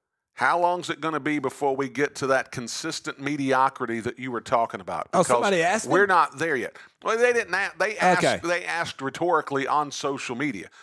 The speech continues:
Speaker 2: Yeah.
Speaker 1: "Hey, David Tepper, where, where, when are we gonna get to that point to where we're consistently mediocre? 'Cause we're not there right now."
Speaker 2: You know why they won't ask him that in person?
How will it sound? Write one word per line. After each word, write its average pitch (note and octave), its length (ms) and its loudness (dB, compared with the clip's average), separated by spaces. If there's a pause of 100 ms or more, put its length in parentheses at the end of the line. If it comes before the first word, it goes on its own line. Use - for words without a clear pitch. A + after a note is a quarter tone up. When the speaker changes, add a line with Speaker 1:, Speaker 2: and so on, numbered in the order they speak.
Speaker 2:
Yeah. C3 240 4
Speaker 1:
"Hey, F3+ 60 -2
David D#3 400 -4
Tepper, D3 420 -2
where, D3+ 220 -2
where, D#3+ 340 4
when F3 200 0
are A3+ 80 0
we A3+ 120 -2
gonna G3 220 0
get F3 200 -4
to D#3+ 100 -4
that D#3 220 2
point E3+ 340 -2 (320)
to D#3 100 -2
where F3 180 0
we're E3+ 120 2
consistently D#3+ 760 -6
mediocre? D3+ 580 0
'Cause A#2 180 -10
we're F3+ 140 4
not F#3 260 2
there D3+ 240 4
right G2+ 240 0
now." F#2 160 -10
Speaker 2:
You E3 100 0
know A3+ 100 4
why A3 120 4
they A3 120 6
won't A3 180 2
ask G#3+ 200 -4
him A3+ 80 -8
that A3+ 140 2
in G#3+ 120 -2
person? C4 420 2